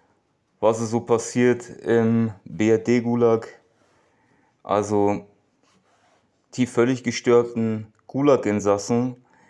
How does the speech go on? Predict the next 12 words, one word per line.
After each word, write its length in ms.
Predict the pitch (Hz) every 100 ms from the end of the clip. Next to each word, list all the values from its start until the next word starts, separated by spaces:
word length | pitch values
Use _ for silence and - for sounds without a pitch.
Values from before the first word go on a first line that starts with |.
| _
beten 420 | 117 113 123 127 123
jetzt 560 | 120 117 - - - _ _ _
in 200 | 107 104
Bayern 680 | 104 123 131 107 120 143 143 _ _ _ _ _ _ _ _ _ _ _ _ _ _
zur 260 | - 127
künstlichen 580 | 120 131 131 120 117 110
Intelligenz, 640 | 107 113 107 104 110 123
die 80 | -
macht 300 | 110 110 -
nämlich 240 | 110 110
einen 80 | 110
Gottesdienst. 840 | 101 104 110 - 87 78 90 -